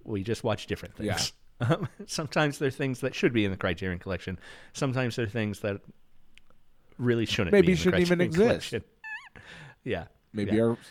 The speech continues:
Speaker 2: kind of
Speaker 1: Um,
Speaker 2: crimes against humanity.
Speaker 1: <laughs> Indeed, indeed.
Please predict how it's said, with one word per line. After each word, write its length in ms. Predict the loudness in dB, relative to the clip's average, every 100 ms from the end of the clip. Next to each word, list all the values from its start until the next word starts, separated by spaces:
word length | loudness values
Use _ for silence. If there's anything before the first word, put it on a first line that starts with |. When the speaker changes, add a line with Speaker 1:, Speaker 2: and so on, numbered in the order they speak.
| -12
Speaker 2:
kind 240 | -2 0
of 60 | 2
Speaker 1:
Um, 160 | 0 0
Speaker 2:
crimes 320 | -2 0 0
against 300 | 0 -2 -4
humanity. 600 | -4 -4 -4 -8 -16 -18 _ _
Speaker 1:
<laughs> 800 | -2 -2 -6 -8 -8 -20 -20 -10
Indeed, 440 | -4 -4 -4 -8 -14 -8
indeed. 340 | -8 -8 -14